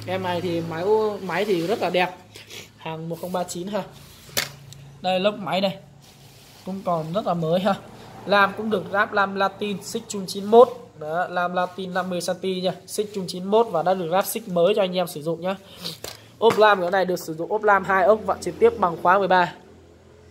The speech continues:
Đó. Đây phiền mặt lốc trước này,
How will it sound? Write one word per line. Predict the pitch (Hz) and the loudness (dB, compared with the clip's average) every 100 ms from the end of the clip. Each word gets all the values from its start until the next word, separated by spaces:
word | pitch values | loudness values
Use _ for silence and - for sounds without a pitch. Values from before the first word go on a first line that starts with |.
| - - _ _ - - - - - - | -20 -20 _ _ -20 -20 -20 -20 -20 -16
Đó. | 135 135 143 165 - - - - - - - - - - - - - - - 160 | -10 -6 -4 -4 -6 -20 -20 -20 -16 -16 -18 -20 -20 -20 -18 -18 -18 -20 -4 0
Đây | 160 | 2
phiền | 165 147 156 | 0 -2 -4
mặt | 151 | -6
lốc | 160 175 - | 0 -2 -2
trước | - 185 | -2 -2
này, | 165 | -4